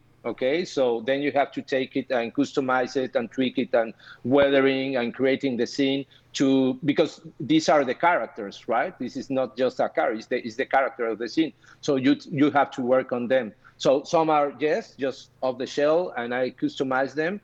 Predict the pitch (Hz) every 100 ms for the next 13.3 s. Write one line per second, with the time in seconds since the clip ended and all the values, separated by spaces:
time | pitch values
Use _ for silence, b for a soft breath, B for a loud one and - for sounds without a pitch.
0 | b b b - 147 156 165 160 - 139
1 | 139 143 139 - 135 135 135 117 101 -
2 | - 139 135 135 - - 135 151 208 -
3 | 120 107 - 131 127 131 127 123 104 -
4 | 113 127 - - - 131 131 156 127 120
5 | 120 - 117 139 143 127 135 131 123 131
6 | 135 131 131 127 - 135 131 113 131 127
7 | 123 107 107 107 95 _ - 135 127 107
8 | 117 120 135 110 135 139 131 135 131 b
9 | b - 123 131 135 120 127 117 - _
10 | 147 156 160 165 175 151 139 156 156 143
11 | 123 147 147 123 139 123 156 208 - -
12 | 139 139 139 139 139 139 131 135 131 139
13 | 117 113 110